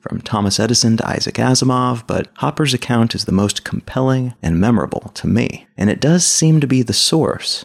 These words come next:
of the most common use case for the term,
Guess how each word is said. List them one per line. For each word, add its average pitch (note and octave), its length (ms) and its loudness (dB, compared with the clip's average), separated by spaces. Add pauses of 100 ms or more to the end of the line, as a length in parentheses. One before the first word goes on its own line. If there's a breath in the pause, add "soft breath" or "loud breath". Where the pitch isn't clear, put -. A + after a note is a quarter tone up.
of A2 160 -2
the B2+ 80 2
most B2 280 2
common A2 500 2
use G#2 300 0
case - 320 -4
for - 120 -6
the - 80 -6
term, - 380 -6